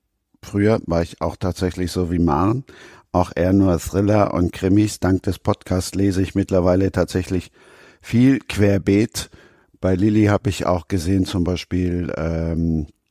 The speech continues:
Caro Wahl und zweiundzwanzig Bahnen. Das hätte ich vor dem Podcast auch,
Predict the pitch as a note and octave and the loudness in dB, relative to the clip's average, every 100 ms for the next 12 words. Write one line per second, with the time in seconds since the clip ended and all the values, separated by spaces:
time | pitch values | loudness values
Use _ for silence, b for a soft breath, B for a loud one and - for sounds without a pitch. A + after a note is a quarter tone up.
0 | - C3 D#3 F2+ D2 D#2+ G2 A2+ D2 F#2 | -8 -4 -2 -2 -2 0 2 2 2 0
1 | F2 F2+ F2 E2+ E2+ E2 E2 - D2 F#2+ | 0 0 0 0 -2 -2 -4 -2 0 2
2 | G#2 F2 F2+ - F2 - _ - F2+ F2+ | 2 0 -2 -4 -6 -8 _ -4 0 0
3 | E2+ D#2+ - - - - F2 - | -2 -4 -2 -4 -2 0 0 -2